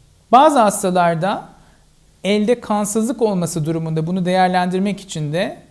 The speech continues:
venografiye benzer bir şekilde arteriografi yapmak mümkün olabiliyor. Yani hastanın bu sefer atar damarına giriliyor ve koldaki damarın atar damar kısmına gelip kontrast madde verildiği zaman kan gibi elde nasıl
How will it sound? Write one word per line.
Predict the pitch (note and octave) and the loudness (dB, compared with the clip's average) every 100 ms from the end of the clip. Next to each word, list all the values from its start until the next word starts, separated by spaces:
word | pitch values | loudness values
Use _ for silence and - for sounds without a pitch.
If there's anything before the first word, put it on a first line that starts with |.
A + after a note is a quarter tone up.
| _ _ _ _ | _ _ _ _
venografiye | E3+ G3+ G#3 G3+ G3+ G#3 E3+ | -2 0 2 0 0 0 0
benzer | E3+ F3 A#3 A3 | -2 0 0 0
bir | |
şekilde | G#3 - - F#3 C#4 | -2 -4 -4 -4 -4
arteriografi | - G3 G3 B3+ A3 G3+ F#3+ G3+ | 0 -2 0 0 2 4 2 0
yapmak | A#3+ E3 D#3+ D3 D#3+ | 0 0 0 -4 -6
mümkün | D3 - | -10 -8
olabiliyor. | D3 C#3 C3+ - - - _ - - F3+ | -8 -8 -8 -10 -12 -16 _ -20 -8 -2
Yani | F3+ F3+ | 0 0
hastanın | F#3 F#3 F#3+ G3 F#3 | -2 -2 -2 -2 -2
bu | |
sefer | F3 F3+ F3+ F3 | -2 -2 -2 -2
atar | - - G3 G#3+ | -4 0 2 4
damarına | G3 F3+ D#3+ D#3 | 2 0 -2 -2
giriliyor | D3 D3 C#3+ C3+ E3 C4 - - _ _ - | -4 -4 -4 -4 -4 -6 -10 -20 _ _ -8
ve | D3+ E3+ D3+ - - - | 0 2 0 -6 -20 -2
koldaki | F#3 E3+ E3+ B3+ | 2 2 2 0
damarın | A#3 G#3 E3+ E3+ G3 - | 0 2 2 0 -2 -6
atar | D#3+ G#3+ A3+ | 0 4 4
damar | G#3 F3+ D#3+ | 4 2 0
kısmına | D#3+ D#3 D#3+ D#3 | -2 -6 -4 -4
gelip | D3 C#3+ D3 - _ _ _ | -4 -6 -10 -18 _ _ _
kontrast | - D#3+ F3+ G3+ G3+ | -2 0 4 2 4
madde | E3+ D3+ D3+ | 0 0 -2
verildiği | D3+ D3+ D3 C#3+ | -2 -2 -4 -4
zaman | C#3+ D#3+ G#3+ C4+ - _ _ - | -4 -2 -2 -4 -14 _ _ 0
kan | B3+ C4+ | 2 4
gibi | A3 F3+ | 2 0
elde | - F#3 F3+ F#3 | -2 -2 -2 -2
nasıl | G#3+ G3+ | -2 -6